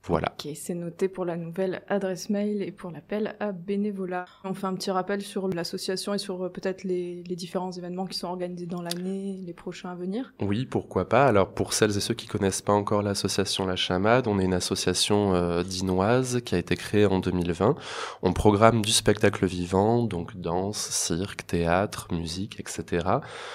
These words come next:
Speaker 1: Tout au long de l'année, on fait un événement à peu près tous les trois, trois, quatre mois. Et pour nos prochaines dates, il y aura donc la fête du printemps à Champtercier, qui est un de nos temps forts, euh,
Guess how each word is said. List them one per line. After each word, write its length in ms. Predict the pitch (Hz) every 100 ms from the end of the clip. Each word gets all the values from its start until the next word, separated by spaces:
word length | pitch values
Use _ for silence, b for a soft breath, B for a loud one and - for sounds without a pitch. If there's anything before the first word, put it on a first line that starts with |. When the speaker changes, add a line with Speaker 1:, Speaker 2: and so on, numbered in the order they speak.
| B
Speaker 1:
Tout 200 | - 135
au 60 | 123
long 160 | 113 110
de 60 |
l'année, 360 | 92 85 87 107
on 120 | 107
fait 200 | - -
un 360 | 87 85 95 98
événement 400 | 95 95 101 104
à 20 |
peu 140 | 98
près 180 | - 101
tous 180 | 98 -
les 120 | 95
trois, 920 | - - 92 90 92 90 90 85 87 87
trois, 200 | - 92
quatre 280 | 95 -
mois. 260 | 90 90 120 -
Et 80 | 104
pour 180 | - 101
nos 120 | 110
prochaines 520 | 120 147 - 104 92
dates, 480 | 92 107 160 - - 143 -
il 80 | 95
y 20 |
aura 180 | 98 101
donc 180 | 107 -
la 120 | 90
fête 260 | - 156
du 100 | 127
printemps 560 | 113 - 104 101 110 110 -
à 140 | 90
Champtercier, 720 | - - 120 98 85 - - 120
qui 200 | - -
est 20 | 101
un 120 | 98
de 120 | 101
nos 160 | 92 95
temps 220 | - 98
forts, 440 | - - 101 95
euh, 120 | 90